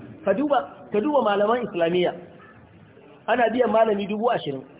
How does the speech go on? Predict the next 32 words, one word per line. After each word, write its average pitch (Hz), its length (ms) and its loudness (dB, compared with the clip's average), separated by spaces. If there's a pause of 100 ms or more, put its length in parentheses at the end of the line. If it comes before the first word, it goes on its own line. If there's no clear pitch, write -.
(800)
ko 226 160 6
dubu 226 220 -4
talatin. 147 400 -2 (160)
Yanzu 202 240 0
dan 254 200 -2
Allah 277 280 2
wanda 240 160 0
ka 233 120 0
ba 233 140 2
dubu 214 220 -6
talatin 180 480 0 (360)
ko 254 120 6
a 277 160 2
ƙauyen 233 400 2
Abuja 196 380 2
ne, 190 180 -2
ta - 0 -
yaya 196 240 4
zai 214 180 -2
ci 226 80 -10
da 202 100 -4
kansa, 180 240 -4
bare 190 260 0
ci 202 80 -8
da 180 100 0
mace? 151 280 -6 (500)
Kuɗin 240 240 0
makarantar 233 500 0
ɗansa, 226 320 -2
asibitin 220 480 -4
ɗansa 220 240 -2
da 170 80 -2